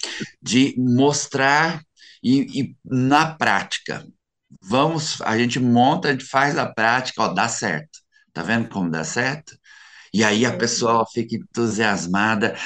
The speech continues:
Speaker 1: e tem dado certo, temos al-, alcançado, temos crescido assim, dessa forma.
Speaker 2: Amém. É uma organização missionária, Nelson. Fica os promotores de missões aí quebrando cabeça. que eu-
Speaker 1: E
Speaker 2: Gente, se nós temos as organizações missionárias,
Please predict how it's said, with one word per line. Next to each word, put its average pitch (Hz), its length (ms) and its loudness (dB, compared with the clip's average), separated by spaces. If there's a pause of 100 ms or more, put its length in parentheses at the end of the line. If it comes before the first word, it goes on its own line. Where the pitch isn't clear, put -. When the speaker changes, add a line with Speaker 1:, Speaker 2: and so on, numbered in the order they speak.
(120)
Speaker 1:
e 120 160 0
tem 135 280 2
dado 123 320 0
certo, 123 580 0
temos 123 320 0
al-, 117 160 -2 (100)
alcançado, 110 840 -2
temos 110 300 -8
crescido 107 480 -6
assim, 104 360 -6 (440)
dessa 107 480 -6
forma. 78 520 -8 (1080)
Speaker 2:
Amém. 190 720 0
É 185 80 0
uma 330 200 -2
organização 262 600 0
missionária, 240 680 0
Nelson. 247 340 0
Fica 349 160 -2
os - 100 -2
promotores 294 600 0
de 247 60 -2
missões 262 340 0
aí 254 100 2
quebrando 254 420 0
cabeça. 269 640 -2
que 240 80 -4
eu- 277 120 -2 (220)
Speaker 1:
E - 180 -4
Speaker 2:
Gente, 311 300 -2
se - 260 -4
nós 302 500 4
temos 311 340 0
as 277 140 2
organizações 254 640 2
missionárias, 233 800 2